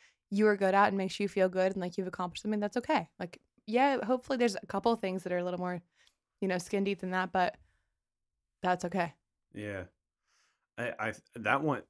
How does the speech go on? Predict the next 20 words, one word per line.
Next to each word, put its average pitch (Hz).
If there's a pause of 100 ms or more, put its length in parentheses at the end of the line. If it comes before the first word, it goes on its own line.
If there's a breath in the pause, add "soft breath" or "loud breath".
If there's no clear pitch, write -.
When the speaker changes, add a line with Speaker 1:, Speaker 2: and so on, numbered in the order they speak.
Speaker 2:
that 123
one's 123
hard. 101 (760)
I, 113
I 123
agree 117
with 92
it, 90 (220)
you 107
know 95
what 87
I 87
mean? 90
But 92
that, 104
that 110
one's 98
definitely 87 (160)
hard. 80 (160)
Um, 82